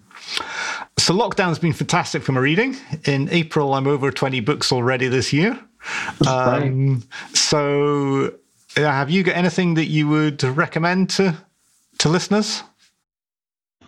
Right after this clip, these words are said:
Speaker 2: Any books? Well, there's a couple recently that really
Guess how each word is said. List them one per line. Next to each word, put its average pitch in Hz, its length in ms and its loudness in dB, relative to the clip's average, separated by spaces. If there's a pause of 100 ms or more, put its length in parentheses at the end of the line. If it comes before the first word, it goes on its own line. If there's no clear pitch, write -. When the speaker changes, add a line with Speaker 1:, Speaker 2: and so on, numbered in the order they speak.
(320)
Speaker 2:
Any 160 140 4
books? 170 320 -2
Well, 175 100 2
there's 160 100 -6
a - 40 -10
couple 226 300 0
recently 165 540 2
that 147 240 0
really 151 500 2